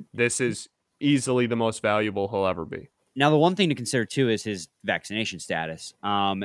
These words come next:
Speaker 2: he is one of two active players in the N H L right now who is,
Speaker 1: It's up to
Speaker 2: um,
Speaker 1: two now?
Speaker 2: it's up to two. Archibald of Edmonton, actually. Uh,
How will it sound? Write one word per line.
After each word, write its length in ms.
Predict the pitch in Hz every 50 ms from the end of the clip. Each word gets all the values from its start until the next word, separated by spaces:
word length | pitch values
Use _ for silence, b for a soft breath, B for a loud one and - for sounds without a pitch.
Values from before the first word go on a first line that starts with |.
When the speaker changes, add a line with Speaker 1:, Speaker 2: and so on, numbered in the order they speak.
| -
Speaker 2:
he 360 | _ - - - 127 120 113 110
is 320 | 120 123 113 - - 123
one 320 | 113 101 101 120 120 120
of 180 | 117 113 - -
two 260 | - - 139 127 139 -
active 400 | 101 104 107 - - 123 - -
players 320 | - 113 110 107 104 101
in 60 | 107 104
the 100 | 101 98
N 60 | 101
H 200 | 98 95 - 127
L 100 | 120 117
right 220 | 110 110 107 95
now 240 | 92 95 92 92 90
who 280 | - 95 95 92 92 67
is, 360 | 78 90 85 85 85 - - b b b b b b
Speaker 1:
It's 140 | - - -
up 160 | 151 151 92
to 60 | 170
Speaker 2:
um, 60 | 151 82
Speaker 1:
two 220 | - 143 139 147
now? 280 | 165 180 196 214 226 - _ _ _ -
Speaker 2:
it's 160 | 120 - 147
up 80 | 135
to 80 | 131 143
two. 360 | - - 135 120 110 107 107 -
Archibald 400 | - 117 123 - 123 104 110 107
of 100 | 98 90
Edmonton, 460 | 90 90 107 110 110 95 - 85 73 - _ -
actually. 520 | 85 87 - - - 80 76 69 71 - _ _ _ _ _ _ -
Uh, 240 | 90 87 85 80